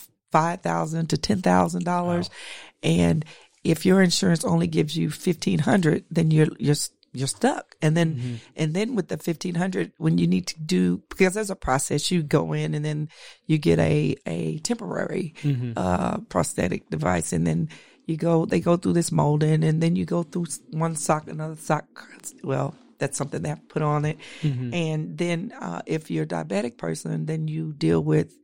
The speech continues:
Speaker 1: swelling and shrinkage and things like that. So by the time you finish, it, you may be at your third or fourth one. Um, so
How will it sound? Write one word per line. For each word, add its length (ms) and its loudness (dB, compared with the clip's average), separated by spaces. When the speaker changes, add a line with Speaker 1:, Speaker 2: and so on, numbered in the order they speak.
Speaker 1:
swelling 640 0
and 120 -4
shrinkage 560 0
and 100 0
things 180 0
like 180 0
that. 260 0
So 160 2
by 160 4
the 80 0
time 240 -6
you 80 -4
finish, 500 0
it, 100 2
you 220 2
may 160 4
be 520 2
at 160 -4
your 100 2
third 180 0
or 40 2
fourth 320 0
one. 220 -2
Um, 380 4
so 540 0